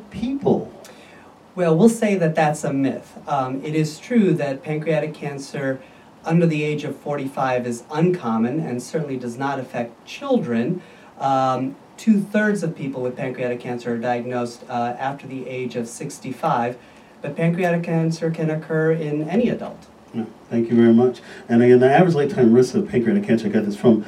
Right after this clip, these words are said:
Speaker 1: W W W dot cancer dot org, the American Cancer Society, is one in sixty-four people.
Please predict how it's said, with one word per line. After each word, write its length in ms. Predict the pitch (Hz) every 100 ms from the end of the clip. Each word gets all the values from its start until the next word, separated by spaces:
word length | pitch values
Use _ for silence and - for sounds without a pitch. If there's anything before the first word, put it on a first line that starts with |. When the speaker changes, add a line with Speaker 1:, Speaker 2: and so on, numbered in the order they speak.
| - -
Speaker 1:
W 200 | 131 117
W 220 | 113 104 101
W 240 | 120 101
dot 160 | - -
cancer 300 | - - -
dot 180 | -
org, 320 | - 208 196 -
the 80 |
American 320 | 175 190 - -
Cancer 300 | - - -
Society, 420 | - 95 98 101
is 500 | 170 104 101 143 - - -
one 280 | 98 110 -
in 220 | 127 117
sixty-four 680 | - - - 113 - 107 101
people. 380 | - 147 -